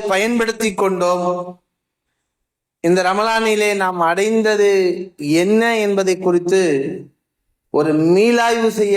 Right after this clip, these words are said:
வேண்டிய நிலையிலே நாம் இருக்கிறோம். கண்ணியமானவர்களே, இந்த ரமலான் என்பது ஏதோ இது ஒரு மாதத்திற்கான திட்டம் அல்ல.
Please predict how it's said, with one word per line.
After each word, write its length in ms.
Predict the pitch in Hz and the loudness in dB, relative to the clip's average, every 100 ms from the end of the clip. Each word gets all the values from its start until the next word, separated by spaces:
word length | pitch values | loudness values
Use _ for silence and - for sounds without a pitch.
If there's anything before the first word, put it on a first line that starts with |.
| 190 | 0
வேண்டிய 320 | 190 180 175 170 156 143 151 | 0 2 2 4 2 0 0
நிலையிலே 380 | 175 170 175 165 | 0 2 2 0
நாம் 160 | 151 139 | -2 -2
இருக்கிறோம். 420 | 127 - 110 110 _ _ _ _ _ _ _ _ _ _ _ _ - | -2 -4 -6 -6 _ _ _ _ _ _ _ _ _ _ _ _ -4
கண்ணியமானவர்களே, 920 | 165 226 226 226 220 202 196 214 208 175 214 175 - _ _ _ _ _ _ _ _ _ _ _ _ - | 0 2 2 0 -2 0 0 0 0 0 -4 -8 -14 _ _ _ _ _ _ _ _ _ _ _ _ -6
இந்த 100 | 180 196 | -2 0
ரமலான் 460 | 185 220 254 262 262 240 | 0 0 0 0 0 -2
என்பது 380 | 233 226 220 233 233 233 233 226 _ _ _ _ _ _ _ _ _ _ _ _ _ - | -2 0 2 2 0 -2 -6 -8 _ _ _ _ _ _ _ _ _ _ _ _ _ -2
ஏதோ 300 | 202 226 247 254 233 | 0 2 0 0 0
இது 160 | 226 214 208 | 2 2 2
ஒரு 180 | 233 240 214 | 0 -2 0
மாதத்திற்கான 1040 | 214 262 269 277 277 269 208 247 240 240 214 | 0 0 0 -2 0 -2 0 -2 0 -2 -2
திட்டம் 360 | 220 190 226 214 | -4 -2 -4 -2
அல்ல. 160 | 185 | 0